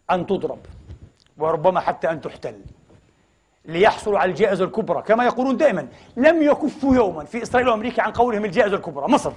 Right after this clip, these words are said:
انتبهوا، لم يقطعوا طمعهم، لأن كما قال نابليون، من يملك مصر يملك العالم.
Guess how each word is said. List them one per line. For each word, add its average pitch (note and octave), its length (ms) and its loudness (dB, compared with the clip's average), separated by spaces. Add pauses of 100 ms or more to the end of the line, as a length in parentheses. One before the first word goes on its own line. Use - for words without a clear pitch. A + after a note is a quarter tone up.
(400)
انتبهوا، D4+ 420 6 (540)
لم D4+ 320 4
يقطعوا C4+ 480 2
طمعهم، A#3+ 480 2 (180)
لأن A3 320 2
كما A#3 220 2
قال C#4 180 4
نابليون، C4+ 400 2
من A3+ 160 2
يملك C#4+ 240 2
مصر A3+ 300 2
يملك A3 220 0
العالم. F#3+ 340 2